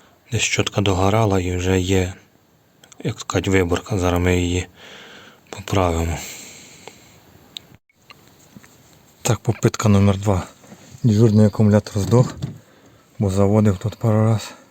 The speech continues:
Е, поставив того, вже підзарядився, ну, з машини. Так, дивимося. Лампочка горить. Все. Лампочка потухла,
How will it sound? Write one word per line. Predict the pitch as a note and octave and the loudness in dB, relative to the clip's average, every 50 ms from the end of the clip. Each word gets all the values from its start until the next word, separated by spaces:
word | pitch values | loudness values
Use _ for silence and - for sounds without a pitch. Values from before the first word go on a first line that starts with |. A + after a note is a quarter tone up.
| _ _ _ _ - | _ _ _ _ -12
Е, | G#2+ F#2 F2+ | -12 -12 -8
поставив | - A2+ G#2+ - - A2 G2+ G2 F#2+ | -8 -8 -6 -2 0 2 2 2 0
того, | - A2+ G2+ G2 | 0 0 0 0
вже | F2 G2 | 0 -2
підзарядився, | - - F#2+ F#2+ F#2+ F#2+ F#2 G2 F#2 - - F#2+ | -4 -4 -4 -2 -2 0 0 -2 -2 -2 -4 -4
ну, | F2+ F2+ F2 - - - - - - - - - - - - | -4 -6 -8 -8 -12 -18 -20 -20 -20 -20 -20 -20 -20 -16 -8
з | F#2 F#2+ F#2+ | -2 0 0
машини. | F#2+ - - - G2+ F2 E2+ D#2+ - - - - - - - - - - - - - - - - _ - - - - - - - - - - - - - - | 0 0 0 0 0 0 -2 -4 -8 -12 -16 -20 -20 -20 -20 -20 -20 -20 -20 -20 -20 -20 -20 -20 _ -20 -20 -20 -20 -20 -20 -20 -20 -20 -20 -20 -20 -18 -6
Так, | - A2 G2 F2+ F2+ | -2 0 0 0 2
дивимося. | F2+ F#2+ F2+ F2 E2+ E2 - - - - - - - - - - - | 2 2 2 2 0 -2 -4 -6 -8 -10 -14 -18 -20 -20 -10 -2 2
Лампочка | G#2 G2 F2+ F2 F#2+ - - - - A2 G#2 G2+ - - - - - - - - - - - | 2 4 4 2 0 -2 -2 -2 0 0 0 -2 -4 -10 -20 -20 -20 -20 -20 -20 -20 -10 -6
горить. | F#2+ F2 E2+ F2 F#2 F#2+ A2 A2+ - - - - - - - - - - - - - - - - - - - - - - - - - - - - - - - F#3 - - - - - - - - - - F#3+ F#3+ - - - - - - - - - - - - - - - A#2 - - - A2+ | -4 -2 0 0 2 2 0 0 -4 -10 -18 -18 -20 -20 -20 -20 -20 -20 -20 -16 -16 -16 -16 -16 -20 -20 -20 -20 -12 -8 -6 -6 -6 -6 -8 -10 -10 -8 -6 -2 0 2 2 2 2 2 2 0 0 0 0 -2 -2 -2 -4 -4 -4 -4 -4 -4 -4 -4 -2 -2 -2 -2 -2 -2 -2 -2 -2 -2
Все. | A2+ A2+ A2 A#2 A2+ A2 G#2 G2+ G#2 - - - - - - - - - - - - - - - - - - - - - - - - | -2 0 0 2 2 2 2 0 -2 -6 -8 -8 -8 -8 -8 -10 -10 -8 -8 -8 -8 -10 -10 -10 -10 -10 -10 -10 -10 -10 -10 -6 0
Лампочка | G2+ G2+ G#2+ G#2+ G#2 G#2 - - A2 G2+ | 2 2 4 4 2 0 -2 -2 -4 -2
потухла, | - A#2 F#2+ - A2+ A2 - - - F#2+ | -2 -2 -2 0 0 0 0 0 -4 -4